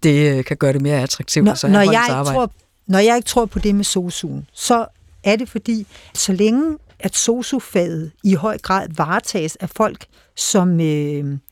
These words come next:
Speaker 2: jamen altså er vikarer eller ikke taler dansk, så tror jeg, det bliver svært at løfte prestigen. Min mor boede jo et, øh, par år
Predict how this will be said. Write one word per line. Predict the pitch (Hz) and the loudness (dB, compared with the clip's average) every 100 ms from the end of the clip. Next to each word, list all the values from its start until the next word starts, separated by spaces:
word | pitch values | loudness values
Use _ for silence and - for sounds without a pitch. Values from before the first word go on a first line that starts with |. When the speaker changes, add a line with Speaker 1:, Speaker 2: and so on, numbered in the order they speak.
| - 175 | -4 0
Speaker 2:
jamen | 160 | 0
altså | 127 - | 0 -2
er | 120 143 | -2 -2
vikarer | 143 - 233 240 233 - | -4 -2 -2 0 -2 -4
eller | 185 165 151 - | -4 -2 -4 -6
ikke | 214 - | -8 -6
taler | - 156 143 | -4 -4 -4
dansk, | - 254 - - - - - | -2 -2 -2 -14 -18 -20 -10
så | - | -6
tror | 208 262 | -2 0
jeg, | 233 | 0
det | 220 | -2
bliver | 208 190 | -2 -2
svært | - 214 202 - | -2 -2 -2 -2
at | 190 | 0
løfte | 185 - 208 | 0 -2 -8
prestigen. | - 185 - 165 151 - 160 - - - | -8 -8 -4 -4 -4 -6 -8 -10 -8 2
Min | 220 285 233 | 2 4 2
mor | 220 233 - | 2 2 2
boede | 220 262 | 2 2
jo | 247 196 - | 0 -2 -2
et, | 175 - 165 | -6 -6 -6
øh, | 156 139 | -4 -6
par | - - | -6 0
år | 226 247 | 2 2